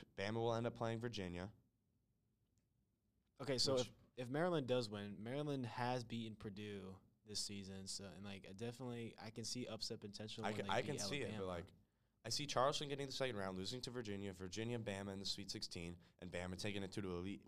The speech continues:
Speaker 1: walk, just walking it home to the Elite Eight, like, for free. And I took Creighton.
Speaker 2: Yep.
Speaker 1: I took Creighton over Baylor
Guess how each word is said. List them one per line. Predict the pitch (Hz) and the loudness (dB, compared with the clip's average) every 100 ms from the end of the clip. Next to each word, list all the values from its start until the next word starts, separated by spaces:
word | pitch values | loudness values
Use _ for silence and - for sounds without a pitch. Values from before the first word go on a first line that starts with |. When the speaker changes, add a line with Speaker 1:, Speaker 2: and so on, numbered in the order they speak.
| 80 | 0
Speaker 1:
walk, | 87 107 98 | 6 6 6
just | 95 82 | 0 -4
walking | 90 95 101 - 98 | 4 8 8 6 -2
it | 87 | -2
home | 90 85 | -4 -4
to | 76 | -6
the | 78 | -6
Elite | 78 80 80 | -6 -6 -6
Eight, | 80 73 | -10 -10
like, | 76 - | -14 -14
for | 82 - - | -14 -14 -10
free. | 85 76 - _ _ _ _ _ _ _ _ _ _ - | -8 -10 -14 _ _ _ _ _ _ _ _ _ _ -2
And | 98 | 2
I | 110 | 4
took | 185 185 | 4 2
Creighton. | - 127 143 127 127 - _ _ _ _ _ _ _ _ _ - | 4 4 4 -2 -6 -14 _ _ _ _ _ _ _ _ _ -16
Speaker 2:
Yep. | - _ _ _ - | -16 _ _ _ 2
Speaker 1:
I | 107 | 4
took | - - | 4 0
Creighton | - - 110 110 123 143 - _ _ - | -2 0 2 2 -2 -4 -8 _ _ -2
over | 104 120 | 2 2
Baylor | 107 95 107 101 90 | 2 0 2 2 0